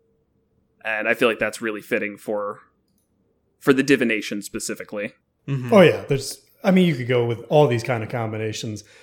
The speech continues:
Speaker 3: Necromancers, meeting Orcus, you know.
Speaker 1: Yeah.
Speaker 3: Y-, you are not limited in surface area that overlaps on these two, that's for sure.
Speaker 2: Yeah, so that's what I was saying, that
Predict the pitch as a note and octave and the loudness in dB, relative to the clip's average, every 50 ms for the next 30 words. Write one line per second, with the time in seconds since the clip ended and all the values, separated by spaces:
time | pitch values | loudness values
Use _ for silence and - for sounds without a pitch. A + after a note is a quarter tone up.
0 | _ _ _ _ _ - C3 C3+ C3 - C#3+ C#3 C#3 C#3 C3+ C3 B2 - C#3+ C3+ | _ _ _ _ _ 0 0 0 2 2 0 2 4 4 4 2 2 0 0 2
1 | C3 C3 B2+ B2 A2+ A#2 A#2+ A#2+ B2 B2 B2 B2 B2+ C3+ C3 - D#3 C3+ A#2+ G#2+ | 2 2 2 0 0 -2 -2 0 0 0 0 2 2 2 2 2 0 -2 -2 -2
2 | A2+ - - - B2+ A#2 A#2+ A2+ A2 A2 A2 A#2 A#2 A2+ B2+ E3 F3+ D3 - - | -4 -8 -8 -6 -6 -4 -4 -4 -4 -4 0 2 4 6 6 4 2 -2 -8 -18
3 | - _ _ _ _ _ _ _ _ _ _ _ D#4 D4+ F4 _ _ _ _ - | -20 _ _ _ _ _ _ _ _ _ _ _ -20 -20 -20 _ _ _ _ -14
4 | E3 - - - D#3+ - - - - - - - C3+ C3+ C#3 D3+ F#3 G#3 G3+ F3 | -14 -14 -14 -18 -18 -18 -18 -18 -20 -16 -12 -8 -4 -2 2 4 6 8 8 8
5 | D#3 D3+ C#3 C#3+ D3+ D#3 D#3 D#3 D#3 D#3 D#3+ D#3+ D#3+ D#3+ D3+ D3 C#3 C3 C#3 D3+ | 8 6 4 4 4 4 4 4 4 2 4 6 6 6 6 4 4 2 0 -2
6 | C#3+ C3 B2+ B2+ B2 B2 B2 A#2+ A#2+ A#2 A2+ A2+ A2+ - - - - - - - | 0 0 0 0 0 0 -2 -2 -2 -4 -4 -6 -6 -10 -14 -14 -10 -4 2 4
7 | D#3 C#3+ - D3+ B2 - D3+ C#3 C3 C3 C3 B2+ B2+ B2 A#2+ A#2 A#2 A2+ G#2+ A2+ | 6 6 6 2 0 0 2 2 2 2 0 0 0 0 0 0 0 -2 -2 -4
8 | - - _ _ - C#3+ C3 B2 C3 B2 A#2+ A#2 A#2 A2+ - - B2 A2+ A2 A2 | -10 -16 _ _ 0 2 2 4 2 2 2 2 0 -2 -2 -4 -6 -4 -6 -8
9 | G#2+ G#2+ - - A2 G2+ G2+ G#2+ A2+ G#2+ - - B2 A2 - - C3 G#2+ G#2 - | -10 -10 -12 -12 -14 -14 -12 -12 -12 -12 -12 -14 -14 -14 -14 -14 -14 -16 -18 -20
10 | - _ _ _ _ _ _ _ _ _ B3 A3 F3+ C3+ A#2+ A#2 - E3+ D#3 D3+ | -20 _ _ _ _ _ _ _ _ _ -6 -2 -2 -2 -2 -2 -2 -2 -2 0
11 | D3+ C3+ B2 A2+ - - B2 A#2 A2+ A2 G#2+ G#2+ G2 - | 0 -2 -2 -2 0 -2 -2 -2 -2 -4 -8 -10 -10 -12